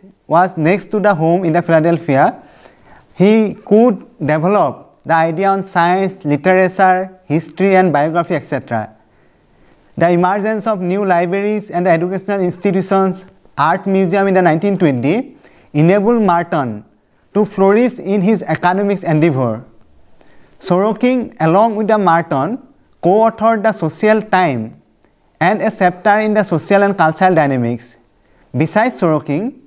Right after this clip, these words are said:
Talcott Parsons introduced Martin to the work of classical sociologists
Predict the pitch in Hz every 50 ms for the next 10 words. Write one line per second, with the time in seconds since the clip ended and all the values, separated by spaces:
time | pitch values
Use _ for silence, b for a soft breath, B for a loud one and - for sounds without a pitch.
0 | b b b b b b b b b b b b - 180 180 190 190 233 233 220
1 | - 180 170 151 - 156 143 180 220 220 - - 160 165 160 220 208 202 220 233
2 | 214 - 190 185 165 170 165 - - 143 135 165 226 277 - b b b b b
3 | b 160 190 180 175 180 190 202 202 190 226 226 226 208 185 180 175 - 180 214
4 | 220 214 214 202 175 - - 208 202 175 135 120 131 127 113 -